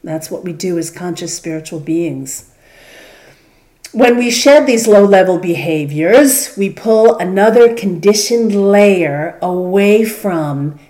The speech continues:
and therefore we are freeing up our souls so we can live more soulfully, moment to moment, no matter what's going on.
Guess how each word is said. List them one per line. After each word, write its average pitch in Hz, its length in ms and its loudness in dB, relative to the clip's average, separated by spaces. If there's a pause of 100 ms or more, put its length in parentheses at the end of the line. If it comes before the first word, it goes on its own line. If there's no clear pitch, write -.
(140)
and 165 220 -6
therefore 170 720 -2 (160)
we 170 160 -2
are 160 100 0
freeing 196 500 -2
up 170 160 -4
our 156 160 -2
souls 156 640 -8 (200)
so - 180 -2
we 160 140 -2
can 170 200 -4
live 165 200 -6
more 160 160 -4
soulfully, 165 720 -6 (200)
moment 170 480 -4
to 180 100 -12
moment, 165 380 -4 (200)
no 175 120 -4
matter 165 260 -2
what's 160 340 -6
going 156 340 -6
on. 156 320 -10